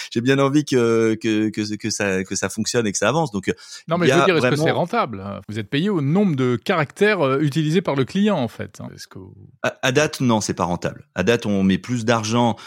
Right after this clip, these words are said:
Speaker 1: dans, dans le développement de la technologie, des choses comme ça. Euh, bah, par exemple, nous, euh, dans notre solution chez I A Audio, enfin, nos solutions, c'est du prompt engineering, c'est, euh, de développer, euh, ben, c'est d'avoir aussi, euh, des,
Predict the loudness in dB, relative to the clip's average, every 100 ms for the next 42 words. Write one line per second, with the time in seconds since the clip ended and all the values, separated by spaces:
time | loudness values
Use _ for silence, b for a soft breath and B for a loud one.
0 | B -4 2 2 2 0 0 0 0 0
1 | 0 0 0 0 -2 -2 0 2 2 0
2 | -2 -4 -2 0 2 2 2 0 B B
3 | -2 2 2 2 2 0 -2 -4 -8 -8
4 | -2 -2 0 0 2 2 2 2 -2 -2
5 | -4 -4 -4 -4 -2 -4 -2 -4 -2 0
6 | 0 0 -2 -2 0 0 0 -2 0 0
7 | 2 0 B B -4 -2 -2 -4 -6 -4
8 | -4 -2 0 0 2 2 0 B B -6
9 | 0 2 4 2 2 0 0 0 2 2
10 | 2 2 4 4 2 -2 -8 -8 -8 -8
11 | -8 -4 -2 0 0 0 2 2 0 0
12 | 0